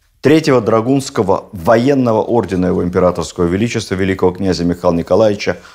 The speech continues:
полка образца тысяча восемьсот семьдесят второго года. Именно в таких мундирах наши солдаты освобождали Балканы в ходе той победоносной русско-турецкой войны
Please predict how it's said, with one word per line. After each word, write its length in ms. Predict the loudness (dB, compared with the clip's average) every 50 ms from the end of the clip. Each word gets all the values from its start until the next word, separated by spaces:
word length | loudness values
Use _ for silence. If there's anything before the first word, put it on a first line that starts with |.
| -20 _ _ _
полка 580 | 2 2 2 2 0 -2 -2 0 0 0 0 -4 -10 -18 _ _ _ _
образца 540 | -10 -6 -2 0 0 0 -2 0 0 0 0
тысяча 680 | 0 -4 -4 -4 -4 -2 -2 -4 -8 -6 -4 -4 -4 -6 -10 -18 -20 _ _ _
восемьсот 480 | -8 -6 -4 -2 -4 -2 0 0 -2 0
семьдесят 340 | 0 -2 -2 -2 -4 -4 -2
второго 280 | 0 0 2 2 0
года. 320 | -2 -2 -4 -6 -6 -8 -14 -18 _ _ _ _ _ _ _ _
Именно 400 | 4 4 4 4 4 4 2 0
в 120 | 0 -4 -8
таких 500 | 0 0 0 0 2 0 -2 -2 0 0
мундирах 560 | 0 2 2 2 2 2 2 2 0 0 0
наши 260 | -2 -2 -2 -2 -8
солдаты 480 | -4 -2 -2 0 0 0 0 0 0 0
освобождали 640 | -2 -2 -4 -2 -2 -2 0 0 0 -2 -2 -2
Балканы 600 | -2 -2 -2 -2 -2 0 0 0 0 0 -2 -6 -10 -14
в 60 | -8
ходе 300 | -2 -2 0 0 -2 -4
той 240 | -4 -4 -4 -4 -2
победоносной 720 | -2 -2 -2 0 0 2 2 2 0 -2 -4 -6 -6 -4
русско-турецкой 680 | -4 -4 -6 -8 -10 -12 -10 -8 -6 -6 -8 -8 -10 -4
войны 440 | -2 0 0 2 0 0 -2 -2